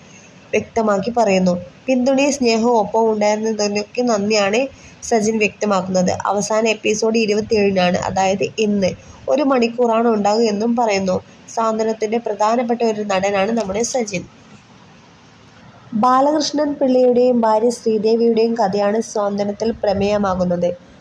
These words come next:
ബാലനെ രാജീവ് പരമേശ്വരനാണ് സ്വാന്തനം സീരിയലിൽ അവതരിപ്പിക്കുന്നത്. ശ്രീദേവിയായി ചിപ്പി രഞ്ജിത്തും വേഷമിടുന്നു. സഹോദരങ്ങൾക്കായി ജീവിക്കുന്നവരാണ് ശ്രീദേവിയും ബാലനും.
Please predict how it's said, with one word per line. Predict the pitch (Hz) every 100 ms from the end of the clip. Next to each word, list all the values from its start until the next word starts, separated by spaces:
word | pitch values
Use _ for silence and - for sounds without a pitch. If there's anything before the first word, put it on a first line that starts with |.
| - - 190
ബാലനെ | 214 208 208 202 220 247 - - 214
രാജീവ് | 240 247 240 262 285 302
പരമേശ്വരനാണ് | 247 233 240 240 240 226 214 202 214 247 - - -
സ്വാന്തനം | - 233 226 226 226
സീരിയലിൽ | 233 233 196 202 214 226 -
അവതരിപ്പിക്കുന്നത്. | 208 208 190 190 - 190 180 180 - - - - -
ശ്രീദേവിയായി | - 240 254 247 247 254 240 233 247
ചിപ്പി | 240 240 233 233 233
രഞ്ജിത്തും | 214 185 202 233 240
വേഷമിടുന്നു. | 214 190 202 190 180 185 185 - - - - - - -
സഹോദരങ്ങൾക്കായി | - 277 240 311 320 320 311 302 302 285 294 247
ജീവിക്കുന്നവരാണ് | 233 233 240 240 240 247 233 220 226
ശ്രീദേവിയും | 233 226 214 202 202 208 220 240
ബാലനും. | 202 190 185 185